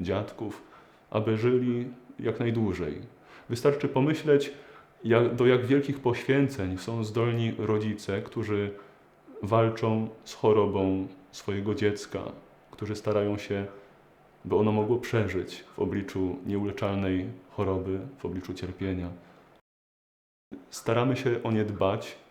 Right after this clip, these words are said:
staramy się je zachować, ponieważ jest to coś więcej niż tylko ciąg następujących po sobie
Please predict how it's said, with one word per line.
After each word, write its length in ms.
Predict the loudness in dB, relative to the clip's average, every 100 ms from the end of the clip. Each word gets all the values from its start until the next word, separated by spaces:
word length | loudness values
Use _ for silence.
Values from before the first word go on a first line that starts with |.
| -18
staramy 420 | -6 -2 -2 -2
się 120 | -2
je 180 | -2 -2 -4
zachować, 840 | -4 -4 0 0 0 -4 -6 -16 -20 -20 _ _ _ _ -6
ponieważ 360 | -2 0 0 -2
jest 180 | -6 -2
to 160 | -2 -2 -10 -8
coś 260 | -4 -2
więcej 680 | 0 0 0 -2 0 0 -2 -6 -20 -16 -10
niż 140 | -4
tylko 600 | 0 0 2 2 2 -2 -14 -20 -20 -12
ciąg 600 | -2 0 2 0 -4 -4
następujących 800 | -4 -2 -2 0 2 2 0 -4
po 120 | -6
sobie 420 | -4 0 2 2